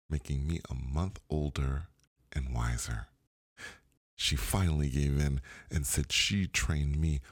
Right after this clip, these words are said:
once she was fully trained. Well, seven summers after making that promise, she finally passed all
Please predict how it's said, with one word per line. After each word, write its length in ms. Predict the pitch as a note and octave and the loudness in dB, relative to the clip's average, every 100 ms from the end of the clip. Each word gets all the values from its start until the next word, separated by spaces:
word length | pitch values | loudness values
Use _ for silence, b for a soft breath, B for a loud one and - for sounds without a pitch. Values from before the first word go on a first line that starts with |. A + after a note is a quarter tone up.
| B | B
once 320 | D2 C#2+ - - | 0 0 -2 -8
she 260 | - - B2+ | -4 0 0
was 220 | E2 - | 0 -2
fully 300 | - B1+ B1+ | -4 -2 -2
trained. 540 | - C2+ A#1 A1+ C2+ - b _ _ _ _ D#2 | 0 0 0 -2 -6 -14 b _ _ _ _ 0
Well, 500 | D#2 C#2+ B1 C2+ - b _ _ _ - | 2 2 0 -2 -6 b _ _ _ -6
seven 480 | - - F#2+ D2+ C2+ | -2 2 2 2 0
summers 460 | - D2+ C2 C2+ | 0 2 2 2
after 340 | C2+ D2 - D2 | 2 0 0 0
making 400 | C#2+ D2 D2+ C#2+ | 2 2 2 2
that 220 | C#2+ - | 0 0
promise, 500 | - D#2 D2 C#2+ - _ _ b | 0 0 2 0 -4 _ _ b
she 280 | - - C2+ | -4 -4 -4
finally 880 | - - - F#2 F2 C2+ B1+ B1 - - _ - | -8 -10 -4 0 0 -2 -4 -6 -8 -16 _ -8
passed 400 | - A#1 - - | -4 -4 -4 -6
all 360 | D2+ C#2+ C2+ C2+ | -2 0 2 0